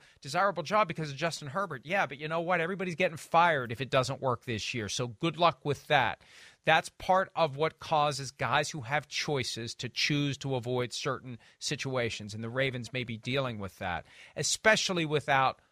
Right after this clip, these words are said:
Lamar Jackson's contract status resolved. But even if you know Lamar's gonna be the guy, you gotta find somebody who can come in and do what they've been doing and do it better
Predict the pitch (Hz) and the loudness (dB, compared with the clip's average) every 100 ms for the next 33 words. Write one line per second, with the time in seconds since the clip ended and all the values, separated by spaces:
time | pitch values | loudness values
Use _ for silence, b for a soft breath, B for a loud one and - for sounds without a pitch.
0 | - 135 131 127 117 113 - 110 - 120 | -8 -2 0 0 0 -2 -4 -10 -8 -6
1 | 104 - 98 - - 98 98 - 90 87 | -4 -4 -4 -4 -4 -2 -4 -8 -8 -6
2 | 76 101 156 240 254 - 175 170 143 127 | -6 -6 -4 -4 -4 -4 0 2 2 2
3 | 123 120 127 113 113 104 104 95 76 - | 2 0 -6 -6 -6 -4 -2 0 -2 -10
4 | _ _ _ _ _ _ _ _ _ _ | _ _ _ _ _ _ _ _ _ _
5 | _ 139 139 170 - 175 170 185 175 170 | _ -4 0 0 0 0 0 0 0 0
6 | 160 135 156 156 147 135 120 135 131 123 | -4 -6 -4 -2 -2 -4 -2 -2 -2 -6
7 | _ 123 127 - 123 104 117 107 127 127 | _ -2 -2 -2 -6 -6 -8 -6 -4 -4
8 | 110 101 120 127 123 98 - 151 135 110 | -4 -6 -6 -4 -4 -4 2 2 2 -4